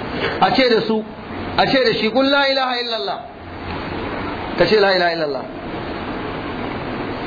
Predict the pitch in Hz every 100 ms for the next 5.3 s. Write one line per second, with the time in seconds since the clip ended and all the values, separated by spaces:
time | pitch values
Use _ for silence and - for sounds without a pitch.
0 | - - - - - - - - - -
1 | - 180 240 247 254 311 254 233 254 269
2 | 240 240 220 233 214 214 202 - 254 196
3 | 202 220 220 220 233 226 185 185 196 214
4 | 202 196 202 - - 196 190 160 165 185
5 | 175 185 165